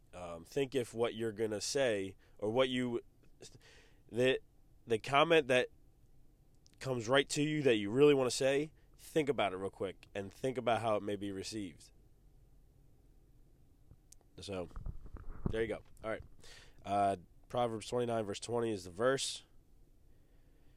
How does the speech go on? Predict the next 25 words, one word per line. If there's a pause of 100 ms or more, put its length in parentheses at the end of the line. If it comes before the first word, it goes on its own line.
(140)
Daily
Words
of
Wisdom
two
thirty-six
today. (1300)
All
right,
guys. (180)
Thank
you
for
listening. (180)
Uh,
share
this. (340)
And
side
note, (1200)
my
good
buddy
Jason
Bordeaux